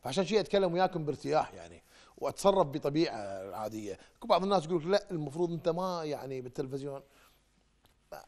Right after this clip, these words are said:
أنا طول عمري ترى كل اللي يتابعوني يدرون إن أنا على طبيعتي وعلى أموري.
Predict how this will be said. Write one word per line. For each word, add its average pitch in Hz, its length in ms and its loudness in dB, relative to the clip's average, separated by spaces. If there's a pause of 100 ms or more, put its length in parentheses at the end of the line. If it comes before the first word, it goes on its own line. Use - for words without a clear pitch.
أنا 151 280 -10 (240)
طول 180 140 -2
عمري 123 220 -10
ترى 113 200 -14
كل - 160 -8
اللي 151 340 -6
يتابعوني 147 480 -2
يدرون 143 340 -4
إن 139 100 -2
أنا 139 200 -2
على 131 180 2
طبيعتي 131 360 -2
وعلى 110 220 -4
أموري. 80 260 -16